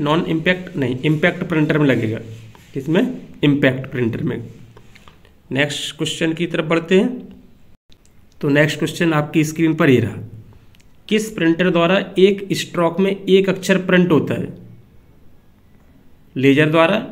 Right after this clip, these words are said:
dot matrix printer द्वारा, line printer द्वारा या इनमें से कोई नहीं। तो किस printer द्वारा एक stroke में एक अक्षर print होता है? तो आपका answer हो जाएगा dot matrix printer द्वारा एक stroke में एक अक्षर print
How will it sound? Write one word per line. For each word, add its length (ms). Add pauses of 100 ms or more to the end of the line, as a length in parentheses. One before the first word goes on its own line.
dot 280
matrix 480
printer 340
द्वारा, 400 (320)
line 340
printer 340
द्वारा 260
या 220
इनमें 240
से 160
कोई 220
नहीं। 240 (600)
तो 60
किस 320
printer 400
द्वारा 260
एक 560
stroke 440
में 280
एक 260
अक्षर 340
print 420
होता 260
है? 300 (460)
तो 60
आपका 320
answer 280
हो 120
जाएगा 240
dot 480
matrix 640
printer 400
द्वारा 480 (320)
एक 220
stroke 400
में 240
एक 220
अक्षर 300
print 400